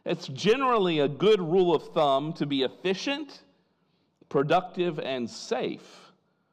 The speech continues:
when managing a farm. And the question that comes up is, why would the Israelites be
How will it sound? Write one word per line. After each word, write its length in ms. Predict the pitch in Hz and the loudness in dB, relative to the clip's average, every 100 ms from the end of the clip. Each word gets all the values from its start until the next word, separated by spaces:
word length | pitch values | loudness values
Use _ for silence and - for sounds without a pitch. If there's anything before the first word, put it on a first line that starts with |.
| _ | _
when 180 | - 117 | -6 -2
managing 480 | 123 127 110 92 92 | 0 -2 -4 -6 -6
a 60 | 87 | -8
farm. 440 | - 90 69 - _ _ _ _ _ _ _ _ _ _ _ _ _ _ _ _ _ _ _ _ _ _ _ - | -6 -8 -8 -14 _ _ _ _ _ _ _ _ _ _ _ _ _ _ _ _ _ _ _ _ _ _ _ -10
And 120 | 135 | -4
the 60 | 147 | -4
question 800 | - 202 175 - - 127 117 113 | -2 -2 -2 -6 -6 -2 -2 -2
that 180 | 98 | -6
comes 380 | - 131 107 92 | -6 -6 -4 -4
up 320 | 87 78 - - - _ _ _ _ _ _ _ _ _ _ _ | -6 -8 -12 -20 -20 _ _ _ _ _ _ _ _ _ _ _
is, 180 | - 104 | -8 -8
why 220 | 127 170 | 0 0
would 200 | 202 165 | 2 -2
the 180 | 135 117 | -6 -4
Israelites 800 | 120 120 123 107 101 95 92 - | -4 -4 -4 -4 -2 -2 -6 -12
be 580 | - 98 90 85 85 95 | -12 -6 -6 -6 -10 -14